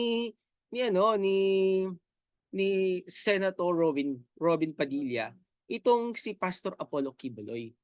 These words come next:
Kaya ang mensahe, mensahe ng ating pandemic hero, hindi siya inihalal as senator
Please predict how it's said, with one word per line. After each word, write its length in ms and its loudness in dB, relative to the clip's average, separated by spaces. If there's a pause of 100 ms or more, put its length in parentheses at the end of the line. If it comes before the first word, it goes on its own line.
(760)
Kaya 240 4
ang 80 0
mensahe, 480 2 (160)
mensahe 400 2
ng 80 -4
ating 240 -2
pandemic 560 -2
hero, 400 -2 (240)
hindi 320 2
siya 160 2
inihalal 800 0 (960)
as 160 4
senator 960 4